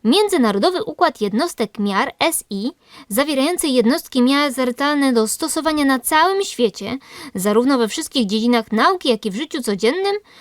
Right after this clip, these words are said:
mówi, że gęstość wyraża się w kilogramach na metr sześcienny. Ale prawda jest taka, że powszechnie stosuje się też inne jednostki do określenia gęstości substancji.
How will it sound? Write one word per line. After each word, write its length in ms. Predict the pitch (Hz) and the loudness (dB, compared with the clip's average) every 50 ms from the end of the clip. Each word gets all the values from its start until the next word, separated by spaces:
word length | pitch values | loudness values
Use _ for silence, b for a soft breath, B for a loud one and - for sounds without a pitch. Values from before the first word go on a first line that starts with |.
| B B 302 B - | B B -10 B 0
mówi, 280 | 247 359 392 330 262 | 0 2 2 2 0
że 160 | 214 208 196 | 0 0 -2
gęstość 600 | 196 190 320 392 427 440 415 - 349 311 254 208 | 0 0 2 2 2 2 0 0 -2 -2 0 0
wyraża 380 | 196 214 220 269 302 294 302 285 | 2 2 2 2 2 0 -2 -4
się 240 | 240 - 226 214 202 | -2 -2 -2 -2 -2
w 160 | - - - | -6 -12 -8
kilogramach 760 | - - 440 427 381 285 208 202 294 349 359 330 311 302 - | -2 0 2 4 4 2 2 4 2 2 4 2 0 0 0
na 180 | 247 208 196 190 | 0 0 0 0
metr 280 | 190 202 247 247 - | 0 -2 -2 -4 -6
sześcienny. 800 | - - - 220 214 - - - - 196 196 185 185 202 - 226 - _ _ _ _ B B B B B B 269 B B - | -10 -6 -4 -4 -4 -6 -8 -10 -10 -8 -8 -8 -10 -12 -14 -16 -18 _ _ _ _ B B B B B B -18 B B 0
Ale 260 | 330 392 403 349 320 | 2 4 4 2 2
prawda 420 | 269 - 415 494 494 392 285 262 | 0 -2 0 0 0 2 4 2
jest 200 | 220 214 208 208 | 2 2 0 0
taka, 320 | - 339 349 - 330 320 302 | 0 0 2 2 2 2 2
że 180 | 254 269 247 | 2 0 0
powszechnie 560 | 240 - 247 233 - - 311 302 - 311 311 294 | 2 0 -2 -2 0 -2 -4 -2 -2 -6 -6 -4
stosuje 460 | - - 262 247 - 233 214 208 220 | -2 -2 -2 -2 0 2 2 2 2
się 120 | - 262 | 0 -2
też 200 | 247 302 269 - - | -4 -4 -6 -6 -6
inne 320 | - 370 403 415 415 427 415 392 | -2 0 2 2 4 4 4 4
jednostki 480 | 381 311 240 233 220 208 - - 233 214 | 4 4 2 0 0 0 -2 -4 0 2
do 140 | 214 214 | 2 2
określenia 500 | 208 202 - 226 214 - 233 214 214 208 | 2 0 -2 -4 -4 -2 0 0 0 0
gęstości 560 | 196 214 220 220 214 - 214 214 - - 233 220 | 2 2 2 2 0 0 -4 -4 -2 -2 -2 -2
substancji. 640 | - 247 233 - - 214 196 190 190 - 214 226 | -2 -4 -6 -2 -2 -2 -2 -2 -8 -10 -10 -12